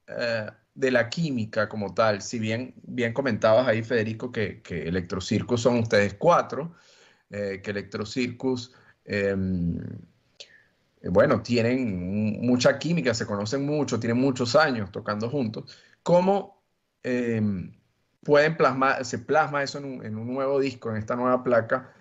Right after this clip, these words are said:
eh, haciéndolo a distancia, ¿no? Eh, ¿cómo se puede mantener esa química, cómo ese, ese, esa manera de trabajar, no viéndose, no, no pudiendo ensayar una vez por semana, no pudiendo tomarse un trago juntos, previo o después del ensayo, etcétera, ¿no?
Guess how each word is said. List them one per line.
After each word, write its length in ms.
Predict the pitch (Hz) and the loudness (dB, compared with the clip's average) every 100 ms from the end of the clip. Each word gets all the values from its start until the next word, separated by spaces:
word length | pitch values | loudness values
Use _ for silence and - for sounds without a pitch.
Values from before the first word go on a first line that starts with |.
| _ _ - | _ _ -2
eh, 160 | 107 - | 2 2
haciéndolo 460 | 117 135 131 143 | 2 0 4 4
a 60 | 117 | 4
distancia, 800 | 90 - 160 143 95 - 87 95 | 2 -2 0 0 -2 -8 -10 -8
¿no? 240 | 147 170 _ _ _ | -8 -8 _ _ _
Eh, 520 | - 98 90 71 - _ _ - | -6 -4 -4 -6 -12 _ _ 0
¿cómo 220 | 135 156 | 2 2
se 120 | 143 | 2
puede 160 | 127 143 | 4 4
mantener 440 | 160 123 110 123 | 4 0 0 0
esa 200 | 131 147 | 2 0
química, 640 | - 170 165 147 120 120 113 | 0 -4 -2 -4 -2 0 0
cómo 340 | 123 127 123 | -2 -4 -4
ese, 340 | 120 117 151 127 | -4 -4 -4 -2
ese, 320 | 123 147 - _ - | -2 -4 -6 _ -8
esa 200 | 127 123 | -4 0
manera 340 | 147 123 120 151 | 2 4 6 4
de 60 | |
trabajar, 680 | 135 123 107 107 143 139 131 131 | 6 4 4 4 4 2 0 -8
no 220 | 127 123 131 | -8 -4 -2
viéndose, 500 | 143 139 139 - 139 | -2 -2 -4 -4 -4
no, 100 | 131 139 143 | -2 -2 -2
no 160 | 139 | -4
pudiendo 320 | 143 160 156 160 | 0 0 2 2
ensayar 340 | 151 120 123 | 2 4 4
una 140 | 135 127 | 2 0
vez 100 | 123 | -2
por 160 | 113 | -6
semana, 880 | 113 117 185 160 143 139 143 143 - _ 135 | -4 0 2 4 2 -2 -2 -4 -8 _ -6
no 140 | 127 | -2
pudiendo 260 | 135 131 131 | 0 0 -2
tomarse 340 | 127 117 127 | 0 0 -2
un 60 | 127 | 0
trago 300 | 135 127 131 | 4 4 4
juntos, 520 | 156 135 127 139 127 | 2 0 -2 -2 0
previo 400 | 147 139 135 143 | 2 4 4 2
o 60 | 127 | 0
después 280 | 98 117 120 | -2 -4 -4
del 80 | 110 | -4
ensayo, 500 | 92 170 156 127 110 | -2 2 2 2 -6
etcétera, 540 | - 131 107 82 76 | -6 -8 -8 -12 -14
¿no? 200 | 87 170 | -14 -16